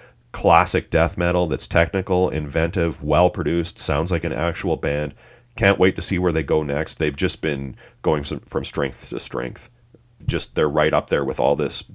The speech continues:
death metal resurgence with bands like Frozen Soul, Blood Incantation, Undeath. Uh, Lowest Creature, Witch Supreme,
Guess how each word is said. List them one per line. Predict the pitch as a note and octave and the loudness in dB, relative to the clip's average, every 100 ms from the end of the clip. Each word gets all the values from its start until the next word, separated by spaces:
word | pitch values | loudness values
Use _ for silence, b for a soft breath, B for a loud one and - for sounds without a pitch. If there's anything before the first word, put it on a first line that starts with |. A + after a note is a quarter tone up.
| - | -2
death | C#2+ - | -2 0
metal | D2 D2 | -2 -2
resurgence | C#2+ C#2+ - C2 C#2 B1 - | -2 -4 -2 -4 -6 -10 -10
with | B1 - | -12 -6
bands | C2 B1+ A#1+ | -6 -6 -6
like | C2 C2 - b b b | -4 -4 -10 b b b
Frozen | - D2 D2+ C#2+ | 0 0 0 -4
Soul, | - C#2+ C#2+ | -2 0 0
Blood | C2+ C#2 C#2 | -2 0 2
Incantation, | C#2+ C#2+ D2+ C#2+ - C#2 - D2 - _ | 0 -2 -2 -2 -4 -4 -4 -8 -10 _
Undeath. | D2 C#2 D2 C2+ B1 C2+ - b b b b b b b b b b b _ D#2 | -2 -2 -2 -2 -2 -4 -10 b b b b b b b b b b b _ 0
Uh, | D#2 - | 0 0
Lowest | D#2+ F#2+ A2+ B2+ - | 2 10 10 10 6
Creature, | - A#2+ - D#2 - | 2 0 2 0 -2
Witch | D2+ F2+ A2+ - - | 2 2 4 0 -2
Supreme, | - F#2 - G2 F2+ D#2 | 0 0 0 0 2 0